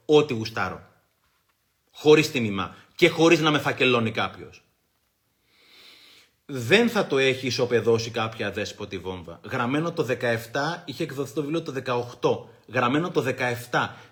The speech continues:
Δεν θα το έχει ισοπεδώσει κάποια αδέσποτη βόμβα.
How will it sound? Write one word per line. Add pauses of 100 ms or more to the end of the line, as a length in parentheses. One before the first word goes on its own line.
Δεν
θα
το
έχει
ισοπεδώσει
κάποια
αδέσποτη
βόμβα.